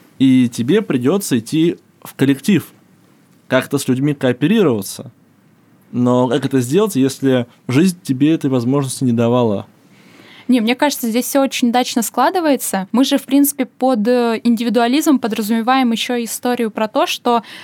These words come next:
Speaker 2: человек, в общем-то, не в вакууме существует,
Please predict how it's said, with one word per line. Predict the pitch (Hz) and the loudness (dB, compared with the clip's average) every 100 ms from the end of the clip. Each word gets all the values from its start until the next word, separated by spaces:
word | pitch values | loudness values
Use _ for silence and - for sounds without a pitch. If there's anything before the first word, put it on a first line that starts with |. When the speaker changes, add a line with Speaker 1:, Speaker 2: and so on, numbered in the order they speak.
| - | -10
Speaker 2:
человек, | - 220 220 311 247 | 0 0 2 0 0
в | |
общем-то, | 262 - 240 226 | 0 0 0 0
не | 220 | 0
в | 190 | 2
вакууме | 285 392 349 294 226 | 0 2 2 2 2
существует, | - - 220 - 214 226 190 190 | -2 -4 -4 -4 -2 0 0 -4